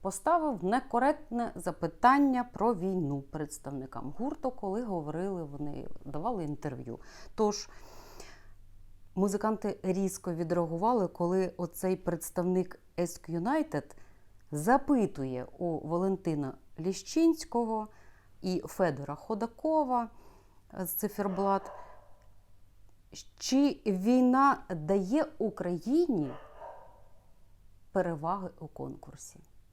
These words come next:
Скажіть, дуже красиво. Тобто це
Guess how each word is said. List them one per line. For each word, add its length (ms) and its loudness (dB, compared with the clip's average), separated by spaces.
Скажіть, 540 -10
дуже 320 0
красиво. 640 -10
Тобто 260 -4
це 380 -2